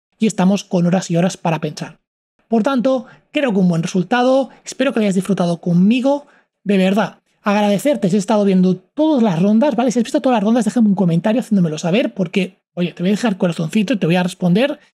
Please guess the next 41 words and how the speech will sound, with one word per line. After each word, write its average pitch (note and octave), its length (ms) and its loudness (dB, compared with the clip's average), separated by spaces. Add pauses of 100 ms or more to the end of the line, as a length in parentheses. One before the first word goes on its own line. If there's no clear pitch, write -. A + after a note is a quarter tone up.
(140)
Fue B3+ 100 2
un A3 80 4
placer F#3+ 300 0
haberlo F3+ 160 2
compartido F3 340 0
contigo, G3 320 0
muchísimas F#3 440 2
gracias A3 580 -2 (240)
y C4 120 0
nos C4+ 100 2
vemos A3 540 0
en A#3+ 180 0
el C4 100 2
siguiente. G3+ 600 -2 (360)
Ah, B3 200 -4 (320)
y G#3+ 160 0
atento B3+ 560 0 (300)
al G#3+ 160 0
comentario G3 400 0
fijado, A3 460 -2 (180)
porque F3+ 480 0
vamos G#3 220 0
a - 20 -6
hacer F3 300 -4 (260)
un C4 180 4
directo G#3 560 0 (420)
donde F3+ 180 0
voy G3 80 2
a A3 40 0
responder F#3 440 0
todas A#3 200 -2
las G#3+ 100 -2
preguntas F#3+ 640 0
que D3 200 -12
tengas, B3+ 640 0
que F3 140 -6
tengáis, G3 500 0
las D#3+ 100 0
voy G3 100 2
a F#3 60 2
recolectar F3+ 640 -4